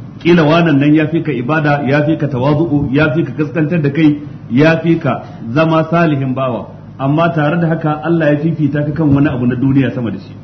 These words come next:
To idan ka kalli wannan sai kai wa Allah godiya. Amma idan za ka kalli wanda ya fi ka, to ba za ka yi wa Allah godiya ba. An gane ku? Wannan hadisi muttafaqun alaihi, Imam Bukhari da Imam Muslim suka ruwaito, wa hadha lafzu Muslim,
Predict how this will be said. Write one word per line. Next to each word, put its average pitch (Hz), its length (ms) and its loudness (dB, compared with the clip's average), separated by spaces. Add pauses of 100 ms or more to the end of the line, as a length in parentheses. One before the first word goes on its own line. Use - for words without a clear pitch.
(580)
To 123 80 -2
idan 127 260 2
ka 180 80 2
kalli 170 240 4
wannan 175 280 4
sai 160 100 0
kai 147 140 -2
wa 135 160 0
Allah 131 260 -2 (340)
godiya. 101 360 -2 (340)
Amma 147 320 2
idan 165 220 2
za 190 140 2
ka - 40 -4
kalli 143 240 4
wanda 165 260 6
ya 143 140 6
fi 147 120 6
ka, 127 240 -4
to 120 80 -6
ba 127 100 -4
za 147 100 -2
ka 147 60 -6
yi 135 60 -4
wa 123 120 -2
Allah 120 160 -2
godiya 92 320 -4
ba. - 120 -12 (1500)
An 131 80 2
gane 135 280 6
ku? 151 120 -2 (880)
Wannan 156 220 6
hadisi 160 300 4
muttafaqun 139 460 2
alaihi, 139 420 2
Imam 135 320 2
Bukhari 147 420 4
da 135 60 -2
Imam 131 340 2
Muslim 135 320 0
suka 139 180 -4
ruwaito, 147 400 4 (320)
wa 123 160 2
hadha 151 340 4
lafzu 147 300 2
Muslim, 147 540 4